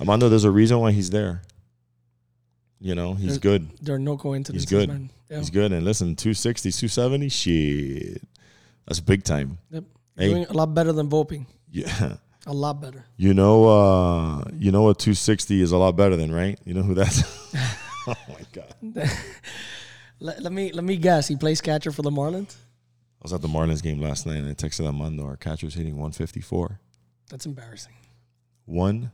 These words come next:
Speaker 1: fifty-four. And I was telling Armando when I got here, you know,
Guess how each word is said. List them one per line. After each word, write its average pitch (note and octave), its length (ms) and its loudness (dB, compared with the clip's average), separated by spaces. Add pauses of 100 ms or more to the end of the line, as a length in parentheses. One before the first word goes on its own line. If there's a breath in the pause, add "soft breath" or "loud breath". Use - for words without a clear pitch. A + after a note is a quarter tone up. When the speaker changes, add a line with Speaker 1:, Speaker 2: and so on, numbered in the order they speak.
(120)
Speaker 1:
fifty-four. E2+ 580 -8 (380)
And E2+ 120 -8
I - 20 -4
was E2 100 -6
telling E2+ 240 -6
Armando E2+ 340 -6
when E2+ 120 -6
I E2+ 60 -6
got A#2+ 220 -6
here, F2+ 260 -4 (380 soft breath)
you G2 80 -2
know, E2+ 240 -2